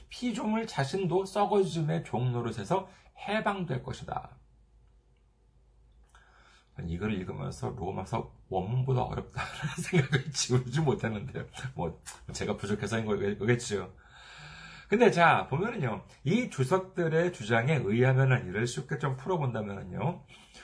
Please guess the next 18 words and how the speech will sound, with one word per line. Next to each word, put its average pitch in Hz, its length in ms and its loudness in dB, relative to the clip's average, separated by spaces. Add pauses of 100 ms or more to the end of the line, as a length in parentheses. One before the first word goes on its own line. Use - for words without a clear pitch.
(120)
오늘 202 400 6
본문에 151 580 0
등장하는 127 720 0
이 131 260 -2 (100)
피조물이라고 190 1300 4
하는 180 340 -2
것은 107 720 -4 (480)
하늘이나 262 920 2
땅이나 208 560 2
산이나 196 580 -2
바다나 165 460 0
동물이나 160 560 2
식물 214 460 0
같은, 214 520 2
말하자면은 190 440 4 (280)
사람 262 640 2
외의 190 460 4
모든 277 720 8